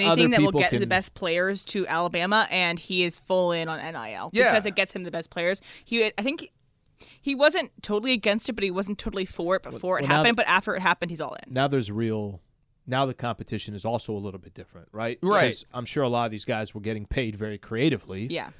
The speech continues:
Speaker 3: Yeah.
Speaker 2: Well, now that creativity is gone.
Speaker 1: The
Speaker 3: That's
Speaker 1: Mercedes,
Speaker 3: legal.
Speaker 1: um,
Speaker 2: It's
Speaker 1: dealership in
Speaker 3: So
Speaker 1: Tuscaloosa.
Speaker 3: on the way in, I could not believe, I'm an old school college football guy.
Speaker 2: Yeah.
Speaker 3: I, I still believe in the student athlete. On the way in, going down the one ten,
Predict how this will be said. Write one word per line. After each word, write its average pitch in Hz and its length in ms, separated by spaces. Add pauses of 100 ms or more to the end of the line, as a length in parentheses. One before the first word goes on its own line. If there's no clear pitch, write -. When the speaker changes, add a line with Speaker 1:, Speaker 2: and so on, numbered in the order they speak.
Speaker 3:
Yeah. 170 220
Speaker 2:
Well, 120 80
now 127 240
that 120 380
creativity 131 720
is 101 120
gone. 98 380
Speaker 1:
The 165 80
Speaker 3:
That's 170 200
Speaker 1:
Mercedes, 202 220
Speaker 3:
legal. - 60 (380)
Speaker 1:
um, 156 200
Speaker 2:
It's 160 160
Speaker 1:
dealership 156 480
in 147 80
Speaker 3:
So 262 260
Speaker 1:
Tuscaloosa. 226 300
Speaker 3:
on 294 60
the 285 80
way 277 380
in, 196 200
I 196 160
could 220 260
not 214 260
believe, 214 280
I'm 180 180
an 254 80
old 180 160
school 123 380
college 131 360
football 127 440
guy. 110 300
Speaker 2:
Yeah. 117 300
Speaker 3:
I, 147 60
I 151 60
still 185 240
believe 175 260
in 165 80
the 151 80
student 180 300
athlete. 156 400
On 180 180
the 202 60
way 208 320
in, 226 180
going 220 240
down 226 220
the 220 40
one 233 240
ten, 233 340